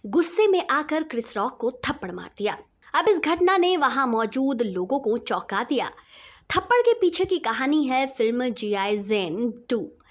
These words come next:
दरअसल, यही वो फिल्म है जिसे लेकर क्रिस रॉक ने कहा कि वो विल स्मिथ की वाइफ जेडा पिंकेट स्मिथ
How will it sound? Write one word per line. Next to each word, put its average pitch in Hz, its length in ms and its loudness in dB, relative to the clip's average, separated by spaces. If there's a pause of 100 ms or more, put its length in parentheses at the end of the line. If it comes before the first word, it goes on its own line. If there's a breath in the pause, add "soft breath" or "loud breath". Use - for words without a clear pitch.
(300 loud breath)
दरअसल, 370 360 2 (140)
यही 262 280 2
वो 226 240 0
फिल्म 294 220 2
है 330 280 -2
जिसे 226 260 0
लेकर 285 400 0
क्रिस 247 360 -6
रॉक 247 240 0
ने 269 100 -2
कहा 262 400 0 (300 loud breath)
कि 370 120 6
वो 392 180 4
विल 381 220 4
स्मिथ 381 260 2 (120)
की 349 100 4
वाइफ 254 420 0
जेडा 233 520 -2
पिंकेट 220 480 -4
स्मिथ 240 260 -4